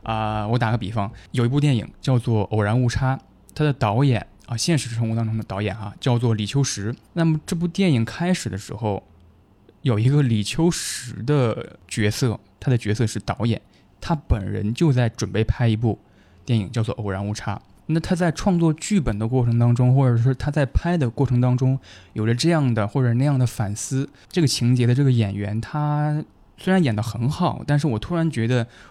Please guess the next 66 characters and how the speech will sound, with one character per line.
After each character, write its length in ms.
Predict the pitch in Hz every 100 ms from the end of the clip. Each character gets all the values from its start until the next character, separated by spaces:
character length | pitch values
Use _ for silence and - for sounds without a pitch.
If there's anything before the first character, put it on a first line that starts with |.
| -
我 120 | 135
写 160 | -
的 80 | 98
这 120 | 113
个 40 | 135
情 240 | - 110
节 200 | 120 110
可 80 | 113
能 100 | 120
有 20 |
点 140 | 135 107
矫 240 | 95 101
情， 260 | 110 127 -
可 120 | -
能 240 | 135 156 160 -
不 120 | 135
是 160 | 147 196
太 200 | - 180
符 300 | 123 - 101
合 320 | - 107 117 - - -
现 320 | - - 156
实 160 | 120 117
生 240 | - 143
活 80 | 131
当 140 | 135
中 100 | 139
的 60 | 131
逻 240 | 101 104
辑， 220 | 110 139 - _ _
呃， 220 | - 101
人 200 | 107 123
物 80 | 151
动 240 | 151 160
机 320 | 117 117 127 131
有 80 | 135
点 120 | 131
太 160 | - 131
俗 220 | - 104
套 240 | - 160
了， 100 | 127 -
他 120 | -
又 100 | 147
觉 220 | 127 113
得 80 | 120
不 180 | 120 -
符 180 | 117 110
合 120 | 117
自 120 | 120
己 60 | 117
的 80 | 104
审 180 | -
美 160 | 113 117
追 220 | 98 131
求 160 | 165 -
了。 80 | - - _ - -
他 140 | - 202
正 260 | - 214 147
在 180 | 143 143
创 320 | - 220 147
作， 240 | 120 113 - _ _
但 160 | - 135
是 140 | 143
他 240 | - 131 139 _ _ _
也 180 | 120 101
正 300 | - 147 113
在 360 | 117 110 98